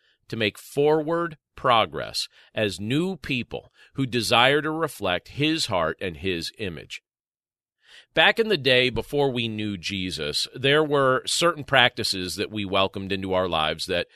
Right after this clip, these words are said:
we considered appropriate. When we had conflict with others, we were malicious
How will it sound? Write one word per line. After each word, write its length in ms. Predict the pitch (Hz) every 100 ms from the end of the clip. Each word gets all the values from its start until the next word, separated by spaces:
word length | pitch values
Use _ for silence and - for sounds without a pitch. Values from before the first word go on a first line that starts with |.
| - - -
we 180 | 135 -
considered 560 | 214 - 180 156 143 131
appropriate. 640 | - 131 113 - 76 - _ _ _ _ -
When 160 | 139 135
we 100 | 131
had 160 | 120 98
conflict 500 | 135 127 139 127 131
with 140 | 123
others, 400 | 120 120 139 127
we 140 | 120
were 280 | 120 110 113
malicious 600 | 120 143 202 170 120 -